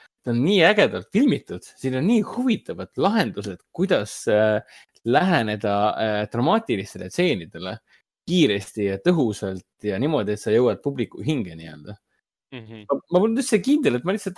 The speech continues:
Speaker 1: see oli vist mingi laupäeva hommikul, ma seda siin vaatasin, või? Koos vaatasime oma, oma elukaaslasega.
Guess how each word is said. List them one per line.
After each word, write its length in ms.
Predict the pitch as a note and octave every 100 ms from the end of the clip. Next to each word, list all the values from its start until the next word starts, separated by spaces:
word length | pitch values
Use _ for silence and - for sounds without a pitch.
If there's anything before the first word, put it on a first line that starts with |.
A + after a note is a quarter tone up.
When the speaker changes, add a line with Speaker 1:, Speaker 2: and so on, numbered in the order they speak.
| -
Speaker 1:
see 160 | F3+
oli 80 | F#3+
vist 160 | F3+ - F#3+
mingi 180 | F3 F3+
laupäeva 400 | A3 A3+ E3 C#3+
hommikul, 460 | C#3 G3 G#3+ G3+ D3
ma 60 | C3
seda 160 | A2+
siin 140 | A2+ A#2+
vaatasin, 480 | F#3+ G3 D3+ D3 C3
või? 80 | C3 - _ _ _ _ _ _ - A#2
Koos 180 | C#3+ C3+
vaatasime 600 | C#3 C3+ A#2+ A#2+ A#2 A2+ A#2 - - _ -
oma, 200 | A#2 A2+
oma 200 | A#2 A2+ A#2+
elukaaslasega. 720 | A#2+ A2+ - G#2 G#2+ G#2+